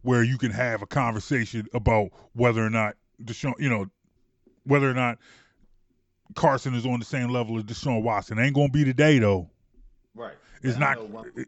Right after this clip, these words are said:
Speaker 2: but I know, but I know a quarterback that Carson Wentz is better than.
Speaker 1: Okay, who is that?
Speaker 2: And that's Jared Goff, who they play next week.
Speaker 1: All right. Well, I, I ho-, I hope so.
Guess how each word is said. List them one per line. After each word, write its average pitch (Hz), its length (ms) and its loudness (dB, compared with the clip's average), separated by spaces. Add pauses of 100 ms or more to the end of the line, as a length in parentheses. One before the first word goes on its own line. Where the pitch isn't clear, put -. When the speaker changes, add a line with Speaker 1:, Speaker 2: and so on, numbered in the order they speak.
(120)
Speaker 2:
but 104 140 -10
I 104 80 -10
know, 104 260 -14 (140)
but 95 100 -10
I 95 60 -10
know 101 160 -10
a 95 40 -12
quarterback 98 520 -12
that 90 240 -12
Carson 87 320 -14
Wentz 85 180 -18
is 117 160 -12
better 78 240 -10
than. 80 220 -12 (480)
Speaker 1:
Okay, 117 200 -6
who 117 160 0
is 104 100 -4
that? 123 180 -4 (680)
Speaker 2:
And 87 100 -12
that's 90 180 -8
Jared 95 260 -4
Goff, 104 260 -6
who - 80 -16
they 85 80 -12
play 92 220 -10
next 90 260 -14
week. - 320 -14 (840)
Speaker 1:
All 240 280 0
right. 247 180 -2
Well, 208 160 6
I, - 220 4
I 240 160 4
ho-, 196 240 0
I 247 160 4
hope 262 260 4
so. 208 480 0